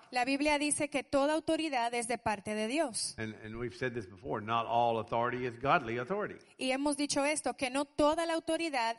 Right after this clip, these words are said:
Speaker 1: es divina,
Speaker 2: But all authority is from God.
Speaker 1: pero toda la autoridad viene de parte de Dios.
Speaker 2: So some
Speaker 1: Así que algunos
Speaker 2: are appointed directly by God.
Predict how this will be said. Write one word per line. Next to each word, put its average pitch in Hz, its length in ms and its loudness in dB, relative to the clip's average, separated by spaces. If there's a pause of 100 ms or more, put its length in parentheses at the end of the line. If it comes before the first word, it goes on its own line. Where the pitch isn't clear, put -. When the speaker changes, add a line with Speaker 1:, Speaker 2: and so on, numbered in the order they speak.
(120)
Speaker 1:
es 247 400 -2
divina, 233 640 -4 (400)
Speaker 2:
But 117 120 -2
all 151 240 4
authority 113 360 0
is 117 100 -8
from 156 160 -8
God. 190 260 6 (140)
Speaker 1:
pero 254 240 -2
toda 302 400 4
la 330 60 0
autoridad 277 600 0
viene 220 260 -4
de 220 100 -4
parte 214 360 -4
de 202 140 -4
Dios. 220 260 -2
Speaker 2:
So 139 460 4 (200)
some 190 500 4 (120)
Speaker 1:
Así 233 260 -4
que 269 120 -2
algunos 254 640 2
Speaker 2:
are 131 280 6
appointed 139 460 0
directly 131 420 0
by 127 160 2
God. 143 280 4